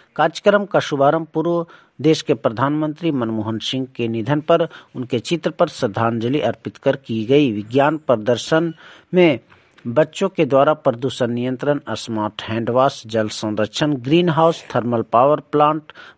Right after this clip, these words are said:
biogas plant, सौर ऊर्जा से लाभ, अत्याधुनिक शहर, चंद्रयान थ्री समेत कई तरह के कला का प्रदर्शनी बच्चों के द्वारा लगाया गया।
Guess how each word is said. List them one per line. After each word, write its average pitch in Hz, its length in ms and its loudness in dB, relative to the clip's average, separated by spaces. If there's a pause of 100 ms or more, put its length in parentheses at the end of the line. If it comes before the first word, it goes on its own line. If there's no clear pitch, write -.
biogas 151 600 2
plant, 160 420 0
सौर - 460 2
ऊर्जा 131 320 2
से 117 200 -4
लाभ, 139 360 2 (320)
अत्याधुनिक 127 840 -2
शहर, 151 400 0 (320)
चंद्रयान 127 720 0
थ्री 165 300 0 (240)
समेत 185 540 0
कई 180 160 4
तरह 151 260 2
के 143 200 -4
कला 156 420 2 (240)
का 127 120 0
प्रदर्शनी 127 720 0
बच्चों 123 360 -2
के 135 140 -4
द्वारा 117 300 2
लगाया 107 440 2
गया। 120 340 2